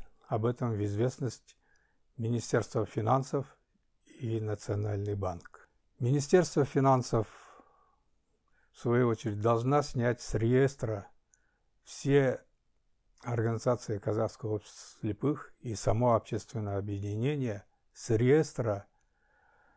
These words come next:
инвалидных организаций, а, которые имеют право участвовать в госзакупках. А Национальный банк должен поставить в известность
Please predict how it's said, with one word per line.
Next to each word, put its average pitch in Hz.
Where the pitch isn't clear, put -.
инвалидных 120
организаций, 113
а, 120
которые 117
имеют 113
право 123
участвовать 107
в 101
госзакупках. 107
А -
Национальный 151
банк 120
должен 131
поставить 123
в -
известность 110